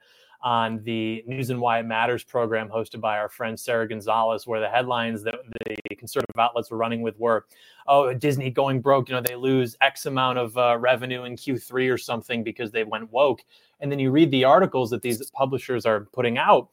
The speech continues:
and they were even, like, conceding that it was because they lost some license to stream some sport in India or something. And, you know, they're losing market share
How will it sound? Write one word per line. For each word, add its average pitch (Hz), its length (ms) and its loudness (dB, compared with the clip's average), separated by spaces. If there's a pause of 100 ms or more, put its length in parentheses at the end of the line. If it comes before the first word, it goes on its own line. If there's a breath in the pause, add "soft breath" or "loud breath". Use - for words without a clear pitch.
(340 soft breath)
and 147 120 0
they 151 100 6
were 151 140 8
even, 185 260 2
like, 139 220 0
conceding 175 720 2
that 139 100 2
it 139 80 -2
was 131 120 -2
because 131 360 -2
they 131 140 0
lost 139 360 2
some 135 160 -4
license 131 480 -2
to 123 120 -10
stream 127 380 -6
some 131 220 -8
sport 127 520 -2
in 120 100 -8
India 123 440 -2
or 123 120 -4
something. 123 600 -6
And, 117 80 -2
you 117 60 -2
know, 117 80 -4
they're 120 140 -2
losing 120 320 0
market 117 320 -2
share 117 340 0